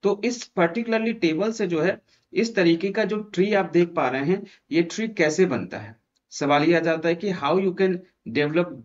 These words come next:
this kind of tree, rooted scaled tree from this particular data with the single diagram, एक ही डायग्राम से करना हो तो कैसे कर पाएंगे?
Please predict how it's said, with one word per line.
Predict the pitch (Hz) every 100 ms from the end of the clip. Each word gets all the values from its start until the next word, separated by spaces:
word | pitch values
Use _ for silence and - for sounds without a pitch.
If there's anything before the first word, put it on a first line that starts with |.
| _ _
this | 131 220 -
kind | 170 165
of | 165
tree, | - - 123 139 - 113
rooted | 139 165 190 185
scaled | 180 - 165 156 156 156 147
tree | 127 113 - - _ - 165
from | 165 170
this | 160 156
particular | 143 117 117 131 123
data | 185 180 127 123 - _ 120
with | 151
the | 185 180 -
single | 180 185 196 180
diagram, | 131 113 117 117 131 -
एक | 151 156
ही | 185
डायग्राम | 165 131 143 143
से | 147
करना | 170 123 117 135
हो | 151 226 - _ _ -
तो |
कैसे | 170 139 127
कर | 117 101
पाएंगे? | - 85 76